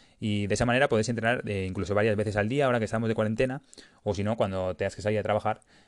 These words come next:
pues entonces vamos a hacerlo por lo menos, eh, eso, buscar esos cinco o seis entrenamientos, eh, en, en casa, que va a ser bastante fácil, porque no vas a perder mucho tiempo en,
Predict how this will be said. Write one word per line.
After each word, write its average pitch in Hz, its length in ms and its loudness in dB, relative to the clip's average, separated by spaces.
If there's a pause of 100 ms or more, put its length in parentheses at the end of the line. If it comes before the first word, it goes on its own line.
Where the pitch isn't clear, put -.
(140)
pues 92 140 -6
entonces 95 220 -2
vamos 98 160 0
a - 20 2
hacerlo 98 380 0
por 101 80 -4
lo 95 80 -2
menos, 110 400 -2 (160)
eh, 87 340 -10
eso, 107 260 -8
buscar 87 300 -6
esos 90 200 -6
cinco 110 240 -4
o - 20 -4
seis 107 140 -4
entrenamientos, 107 580 -4 (460)
eh, 101 340 -4
en, 98 480 -4
en 98 180 -4
casa, 117 300 -2 (140)
que 98 80 -4
va 92 60 0
a - 40 -4
ser 101 120 -2
bastante 98 280 -2
fácil, 113 300 -2 (120)
porque 98 140 -2
no 101 60 -2
vas 104 100 0
a 101 60 0
perder 98 320 0
mucho 101 200 -6
tiempo 98 320 -4
en, 92 240 -6